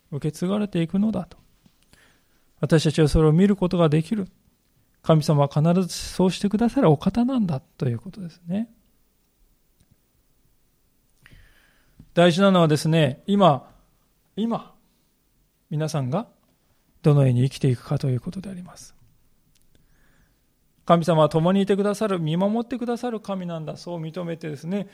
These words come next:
私もそのような神様と共に生きますというか、それとも「生きたいです」でお茶を濁しておくか。信仰の歩みっていうのはですね、皆さん、中間というものはないんですね。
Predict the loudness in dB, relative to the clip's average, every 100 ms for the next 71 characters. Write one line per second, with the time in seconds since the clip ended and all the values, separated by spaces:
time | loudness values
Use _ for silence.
0 | _ -12 -10 -10 -8 -8 -8 _ -14 -10
1 | -8 -10 -10 -12 -10 -12 -14 -6 -6 -6
2 | -12 -20 -14 -10 -8 -10 -10 -12 -12 -12
3 | -10 -8 -8 -8 -16 -8 -4 0 0 -2
4 | -12 _ _ _ _ _ _ _ _ _
5 | _ _ _ _ _ _ _ -12 -10 -10
6 | -10 -10 -12 _ _ -18 -16 -20 _ _
7 | _ -10 -8 -6 -8 -10 -14 -14 _ _
8 | 0 2 2 4 4 4 4 2 -2 -6
9 | -8 -14 -20 _ _ _ _ _ _ _
10 | _ _ _ _ _ _ _ _ _ _
11 | _ _ _ _ _ _ _ _ _ _
12 | _ _ _ _ _ _ _ _ _ _
13 | _ -12 -2 -2 2 0 2 0 -2 -4
14 | -6 -4 -4 -6 -8 -8 -10 -12 -12 -10
15 | -10 -6 -4 -4 -6 -4 -2 0 2 2
16 | 2 2 2 2 0 -4 -8 -12 -12 -6
17 | -4 -2 -4 -8